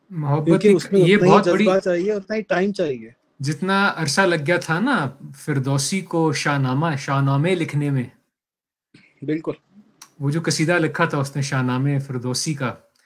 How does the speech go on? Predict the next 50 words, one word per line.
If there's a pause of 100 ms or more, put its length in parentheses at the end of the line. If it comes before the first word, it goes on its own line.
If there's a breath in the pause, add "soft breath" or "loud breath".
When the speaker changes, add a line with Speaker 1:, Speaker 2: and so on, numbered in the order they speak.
(420)
Speaker 1:
उतनी
ही
मेहनत
करनी
पड़ेगी
ताकि
आपका
भी
जो
डोमेस्टिक
फुटबॉल
सिस्टम
है
वो
कम
से
कम (100)
इतना
बन
जाए
कि
कम
से
कम (240)
आपके
लोकल
टैलेंट
को, (840)
लोकल
प्लेयर
को,
चाहे
वो
बलूचिस्तान
का
हो,
चाहे
वो
सिंध
का
हो,
चाहे
वो
पंजाब
का
हो,
केपीके
का
हो,
बलू-,